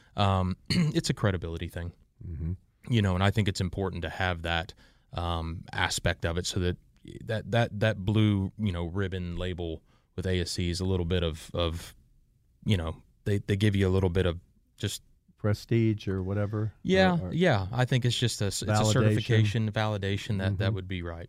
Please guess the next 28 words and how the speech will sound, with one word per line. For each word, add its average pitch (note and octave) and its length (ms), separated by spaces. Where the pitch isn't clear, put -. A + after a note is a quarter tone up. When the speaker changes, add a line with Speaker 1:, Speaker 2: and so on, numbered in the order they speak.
Speaker 1:
Correct. - 360
Speaker 2:
Now, D#3 420
um, C#3 360
uh, B2 200
y-, C3+ 220
we C3+ 280
go E3+ 180
up F3 120
and B2+ 100
down C#3 240
the A2+ 100
roads, B2 480
and G2+ 200
e-, G#2+ 60
everywhere A#2+ 460
you G2 120
look, G2+ 240
there's F#2 220
an F2 100
auto F#2 220
repair E2+ 420
shop. D2 360
Speaker 1:
<laughs> - 240
Speaker 2:
Okay? F2+ 160
Speaker 1:
Yeah. G2 200
Speaker 2:
<laughs> - 80
I A#2 100
mean, A2+ 380